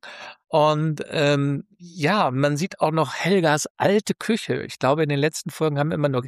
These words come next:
Helgas neue Küche, aber gleich im ersten Bild sieht man gleich Helgas alte Küche und das Geld ist weg. Das Geld ist weg, das Parteigeld ist weg. Ich habe erst gedacht, Marcella und Gio-, Giovanna haben vielleicht das damit zu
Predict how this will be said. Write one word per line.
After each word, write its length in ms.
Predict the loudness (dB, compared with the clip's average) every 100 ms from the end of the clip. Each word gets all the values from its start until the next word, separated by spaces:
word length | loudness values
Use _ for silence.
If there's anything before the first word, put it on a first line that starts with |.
| -8 -14
Helgas 400 | -2 0 0 0
neue 320 | 2 2 4 2
Küche, 300 | 0 -2 0
aber 180 | 0
gleich 240 | 2 2 0
im 140 | -4
ersten 400 | -2 -4 -2 -2
Bild 160 | 0 -2
sieht 160 | -2
man 100 | -4
gleich 220 | 0 0 -2 -12 -16
Helgas 480 | -4 0 2 0 -2 -4
alte 320 | 0 0 0 -4
Küche 420 | -4 -4 -2 -4 -4 -4
und 180 | -4 -2
das 220 | -4 0
Geld 220 | 0 0
ist 220 | -4 -10
weg. 200 | -12 -20 -20 _ _ -20 -20 -16 -8
Das 180 | -6 0
Geld 240 | 0 0
ist 220 | -4 -2
weg, 220 | 0 -2 -4
das 180 | -4 -4
Parteigeld 760 | -2 -4 0 2 2 2 0
ist 220 | -4 -4 0
weg. 220 | 0 -4 _ _ _ _ -12
Ich 120 | -6
habe 140 | -2
erst 180 | 0 0
gedacht, 320 | 0 0 0 -8 -20 -6
Marcella 440 | -2 -2 0 0 0
und 280 | 0 -2
Gio-, 240 | 0 -2 -2
Giovanna 560 | -2 0 2 2 2 2
haben 180 | 0 0
vielleicht 320 | 0 0 -2
das 220 | -4 -4
damit 280 | -2 -2 -2
zu 140 | -6